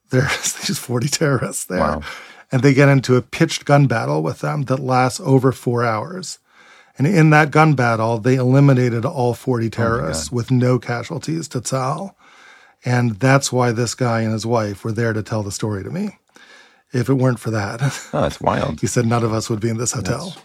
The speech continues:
Speaker 2: crazy. So there's this, this army from the heavens, essentially. <laughs> They called Tzahal asking for help,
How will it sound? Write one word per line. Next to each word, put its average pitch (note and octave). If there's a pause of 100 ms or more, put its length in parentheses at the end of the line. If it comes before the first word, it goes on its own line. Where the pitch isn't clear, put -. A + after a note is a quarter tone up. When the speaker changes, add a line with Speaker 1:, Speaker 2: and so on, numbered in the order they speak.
Speaker 2:
crazy. D2+ (160)
So -
there's F2
this, F#2 (100)
this - (340)
army F#2+
from F2
the D#2+
heavens, D#2
essentially. - (140)
<laughs> -
They F#2+
called G2+
Tzahal E2 (480)
asking E2
for -
help, D#2+